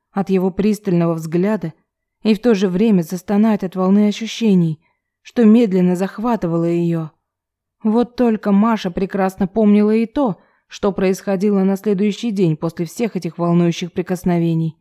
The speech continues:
Влад опять превращался в чудовище, заставляющее её страдать. И именно поэтому она и возненавидела себя, ведь Маша не могла дать отпор тогда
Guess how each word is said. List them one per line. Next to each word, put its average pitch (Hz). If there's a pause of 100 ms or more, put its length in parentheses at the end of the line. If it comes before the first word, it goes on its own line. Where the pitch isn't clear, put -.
(540)
Влад 196
опять 196
превращался 180
в 170
чудовище, 175 (440)
заставляющее 185
её 170
страдать. 165 (680)
И 226
именно 220
поэтому 214
она 180
и -
возненавидела 190
себя, 185 (540)
ведь 202
Маша 202
не 196
могла 196
дать 190
отпор 208
тогда 180